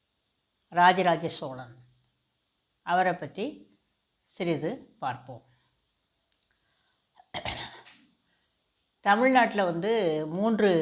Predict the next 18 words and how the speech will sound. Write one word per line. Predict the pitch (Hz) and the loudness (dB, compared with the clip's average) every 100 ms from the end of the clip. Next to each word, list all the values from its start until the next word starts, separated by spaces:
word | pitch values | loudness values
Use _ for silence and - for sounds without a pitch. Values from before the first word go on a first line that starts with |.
| 151 147 143 139 - _ _ | 2 -2 -4 -10 -14 _ _
ராஜ | 170 170 185 185 160 151 143 135 135 _ | 0 0 2 0 0 -2 -6 -8 -12 _
குலங்கள் | 160 160 151 160 220 - _ _ _ _ _ | -6 -4 -2 -4 -6 -12 _ _ _ _ _
மாறி | 208 208 202 | 4 4 4
மாறி | 180 170 170 254 - - - | 2 2 0 -4 -10 -20 -8
ஆள்-, | 160 165 165 180 | -6 -4 -6 -4
ஆண்டுகிட்டு | 170 165 151 147 | -4 -4 -8 -12
இருப்பாங்க. | 143 131 131 135 - _ _ _ _ _ _ _ _ _ _ _ _ _ _ _ _ _ _ _ | -14 -16 -16 -20 -20 _ _ _ _ _ _ _ _ _ _ _ _ _ _ _ _ _ _ _
சோழர், | - - 202 196 190 220 - | -16 -6 0 2 4 0 -4
சேரர், | - - 185 175 165 170 226 - - | -18 -8 -2 0 2 0 -2 -14 -6
பாண்டியர். | 165 151 143 139 139 - _ _ _ _ _ _ _ _ _ _ | -2 -2 -2 -8 -12 -18 _ _ _ _ _ _ _ _ _ _
இந்த | 214 | -8
சேரர்கள் | 208 226 269 285 240 214 | 0 4 6 6 4 2
வந்து | 190 190 226 277 269 | 0 2 2 2 -2
நம்முடைய | 202 185 180 180 170 170 160 156 151 151 - _ _ | -6 -4 -2 0 2 2 0 -4 -6 -10 -18 _ _
கேரள | - 226 226 220 | 2 4 6 2
பகுதியை, | 220 180 165 160 190 214 - - | 2 -2 -2 -2 -4 -6 -14 -8
மலையாள | 175 180 180 175 | -4 0 2 0
பகுதியை | 170 151 147 160 | -2 -6 -4 -4